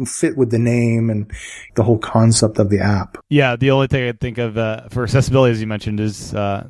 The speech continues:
Speaker 2: accessibility mode where it just turns them into different shapes for each one or something.
Speaker 1: Right, and maybe a triangle for one, a hexagon for another, and, and
Speaker 2: Yep,
Speaker 1: so
Speaker 2: a
Speaker 1: on.
Speaker 2: star,
Speaker 1: Yeah.
Speaker 2: and, yep.
Speaker 1: Yeah.
Speaker 2: And I also love that the colors indicate a couple things. You have completely empty colors in the navigation that are gray, where you don't have any text,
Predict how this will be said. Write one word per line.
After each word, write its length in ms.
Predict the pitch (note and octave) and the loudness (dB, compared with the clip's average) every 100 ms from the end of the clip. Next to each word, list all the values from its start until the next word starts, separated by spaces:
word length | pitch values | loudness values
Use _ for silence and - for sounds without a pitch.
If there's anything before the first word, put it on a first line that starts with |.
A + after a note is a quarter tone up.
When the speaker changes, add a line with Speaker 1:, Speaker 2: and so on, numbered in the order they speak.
| - | -10
Speaker 2:
accessibility 580 | A2+ D3 - B2+ A#2+ A2+ | 2 2 4 4 4 4
mode 260 | G#2+ G#2+ G#2+ | 4 4 4
where 160 | G#2+ | 2
it 60 | G#2+ | 0
just 180 | G#2 - | -4 -6
turns 300 | - G#2+ G2 | -4 -4 -4
them 120 | G#2+ | -4
into 100 | G2+ | -2
different 240 | G#2+ A2 G2 | -2 -4 -6
shapes 420 | - G#2 G2+ - | -4 -4 -6 -10
for 140 | - | -6
each 200 | G#2 - G#2+ | -6 -6 -6
one 220 | G#2 G2+ | -6 -6
or 60 | G2 | -10
something. 280 | G#2+ G2+ C3 | -12 -2 2
Speaker 1:
Right, 220 | C#3 C3 | 2 2
and 100 | B2+ | 2
maybe 240 | C3+ C3 | 2 2
a 60 | B2+ | 0
triangle 440 | - C#3 C3 C3 | 0 0 0 0
for 120 | B2+ B2+ | 0 0
one, 340 | B2+ B2 B2 | 2 2 2
a 80 | A2+ | 0
hexagon 580 | B2 A#2 B2 A#2 A#2 A#2 | -2 -4 -4 -2 -2 -2
for 100 | A#2 | -2
another, 480 | A#2 A#2 A2+ A2 A2 | -2 -2 0 0 0
and, 200 | A2 A2 | -2 -6
and 140 | C3 A#2+ | -4 -2
Speaker 2:
Yep, 100 | A#2 | 0
Speaker 1:
so 60 | |
Speaker 2:
a 40 | A2+ | 2
Speaker 1:
on. 60 | A2+ | 4
Speaker 2:
star, 380 | A2 A2 G#2+ G#2+ | 4 2 0 2
Speaker 1:
Yeah. 100 | G#2+ | 0
Speaker 2:
and, 140 | G#2 | -2
yep. 180 | A2+ G#2+ - - A#2 | -8 -10 -14 -2 2
Speaker 1:
Yeah. 160 | G#2+ - - - - | 2 0 -14 -12 -2
Speaker 2:
And 120 | E3+ | 0
I 80 | E3+ | 2
also 280 | F#3 B3 A#3 | 0 0 -2
love 360 | D3 C#3+ B2+ | 0 0 -2
that 320 | C#3 C3 B2 - - | -2 -2 -4 -8 -6
the 80 | D3 | -4
colors 560 | - G3 A3 F3 C#3 A#2+ | 0 4 6 6 4 0
indicate 340 | C3 - D3 | -4 0 0
a 40 | C3 | 2
couple 240 | F3+ C#3+ | 0 -2
things. 680 | - F#3 C#3+ A2 G#2+ - - | -2 0 0 -2 -6 -10 -2
You 140 | C3+ C3 | 2 4
have 200 | C3 - | 2 -2
completely 420 | C3+ F3 C#3+ C#3 | 2 2 2 0
empty 260 | D#3 D3 A2+ | -2 -4 -2
colors 400 | C3+ B2 A2+ A2+ | 0 0 0 -4
in 60 | |
the 40 | A2+ | -4
navigation 840 | A2+ A2 A2+ A2 G#2+ A#2 G#2+ G2+ | -2 -2 0 0 2 0 0 -2
that 160 | G#2 A2 | -2 0
are 140 | G#2 | 0
gray, 640 | G2 A2+ C3 A2+ G#2+ A2 B2 | 0 2 4 4 2 0 -2
where 320 | A#2 A#2 A2 | -2 0 0
you 60 | A2+ | 2
don't 100 | A#2 | 2
have 80 | A2+ | 0
any 120 | G#2+ | 0
text, 640 | G3+ F#3+ B2 - - | 2 2 2 -6 -16